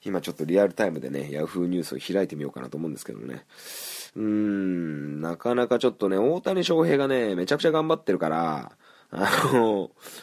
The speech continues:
大谷翔平のニュースが多いんですよね。今日も四勝目挙げたのかな？はい。まだ、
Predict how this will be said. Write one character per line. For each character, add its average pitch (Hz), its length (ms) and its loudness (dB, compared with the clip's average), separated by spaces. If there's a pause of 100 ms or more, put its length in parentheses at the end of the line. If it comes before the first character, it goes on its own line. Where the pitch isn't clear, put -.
(140)
大 143 220 2
谷 165 260 2
翔 151 260 2
平 147 160 4
の 143 100 2
ニ 139 120 2
ュ - 40 2
ー - 20 -2
ス 101 120 -4
が 80 100 2
多 123 280 4
い 107 60 2
ん 82 100 0
で 71 120 -4
す - 180 -10
よ 64 100 -8
ね。 85 560 -2
今 123 140 4
日 104 60 2
も 82 140 0
四 107 220 2
勝 131 340 2
目 127 120 0
挙 85 160 -2
げ 85 80 -2
た 117 140 -2
の 98 100 -6
か - 100 -10
な？ - 1300 -8
は 82 280 0
い。 - 60 -14 (2250)
ま 101 160 6
だ、 95 500 2